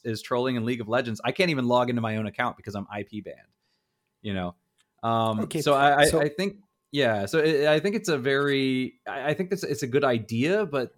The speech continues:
Speaker 1: uh, I think it needs
Speaker 2: Then
Speaker 1: more
Speaker 2: let me, let me, let me ask you a
Speaker 1: planning.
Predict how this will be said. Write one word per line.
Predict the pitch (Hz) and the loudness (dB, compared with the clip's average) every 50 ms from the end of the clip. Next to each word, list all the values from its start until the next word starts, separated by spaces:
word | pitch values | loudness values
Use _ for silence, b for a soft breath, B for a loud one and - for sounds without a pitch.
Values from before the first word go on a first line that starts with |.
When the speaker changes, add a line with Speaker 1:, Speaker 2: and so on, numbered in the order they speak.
| - 78 | -8 -6
Speaker 1:
uh, | 120 | -4
I | 120 117 117 120 | -4 -2 -4 -6
think | 113 156 147 - | -6 -8 -6 -8
it | - 107 | -6 -2
needs | 120 120 123 120 120 110 107 - - - _ _ _ _ _ _ _ _ _ _ _ _ _ _ _ _ _ _ _ B B B B B B - | -2 0 0 0 0 -2 -4 -10 -14 -14 _ _ _ _ _ _ _ _ _ _ _ _ _ _ _ _ _ _ _ B B B B B B -10
Speaker 2:
Then | - 131 - - 120 117 | -4 -2 0 0 0 0
Speaker 1:
more | 117 117 113 - - 214 214 | -2 -2 0 0 0 0 2
Speaker 2:
let | 214 214 220 - - | 2 2 0 0 -4
me, | 165 175 - _ - | -4 -4 -4 _ -2
let | 170 185 185 - | -2 -2 2 2
me, | 254 285 339 311 233 | 2 2 2 -2 -4
let | 226 | -6
me | 254 320 330 | -4 -4 -4
ask | 262 - - - | -4 -6 -6 -8
you | 156 | -8
a | |
Speaker 1:
planning. | 135 - 139 113 92 | -6 -4 -6 -6 -6